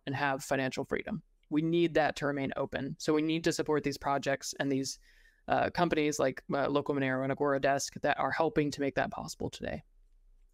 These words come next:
Um, the second one, and this one may be more subjective, but when I look back at what Monero is, where it started,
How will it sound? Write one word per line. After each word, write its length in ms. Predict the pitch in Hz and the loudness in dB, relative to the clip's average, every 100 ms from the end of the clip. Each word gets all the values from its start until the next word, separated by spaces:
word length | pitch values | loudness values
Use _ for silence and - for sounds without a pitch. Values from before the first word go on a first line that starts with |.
| - | 0
Um, 460 | 156 135 135 - 165 _ _ _ _ _ - _ _ _ _ _ _ _ _ _ _ _ _ _ _ _ _ - - - | 4 4 4 0 -6 _ _ _ _ _ -20 _ _ _ _ _ _ _ _ _ _ _ _ _ _ _ _ -16 -14 -6
the 80 | 190 | -2
second 300 | - 240 254 | 0 2 4
one, 260 | 208 196 165 - - - - | 4 4 0 -4 -10 -12 -4
and 380 | 160 165 165 147 | -2 -2 -2 0
this 200 | 220 226 | 0 2
one 340 | 220 208 185 - - - _ _ | 2 2 0 -6 -16 -20 _ _
may 180 | 156 185 | -2 2
be 140 | 196 | 2
more 640 | 185 170 175 175 170 165 156 | 2 2 4 4 4 0 -2
subjective, 800 | - 170 147 156 - 247 269 214 - | -4 -2 2 0 2 2 2 0 2
but 320 | 156 135 - - _ _ _ _ _ _ _ | 2 2 -2 -18 _ _ _ _ _ _ _
when 240 | 147 156 - | 0 2 2
I 220 | 165 196 | 4 4
look 280 | 190 180 - | 4 2 2
back 300 | 151 160 - | 2 2 0
at 220 | 151 147 - | 0 0 -2
what 200 | 170 - | 0 2
Monero 420 | 165 165 160 151 | 0 2 2 4
is, 340 | 147 147 151 - | 4 2 -2 -2
where 260 | 147 147 | 0 2
it 100 | 143 | 0
started, 640 | - - 139 135 135 143 | -4 -2 0 0 -2 -6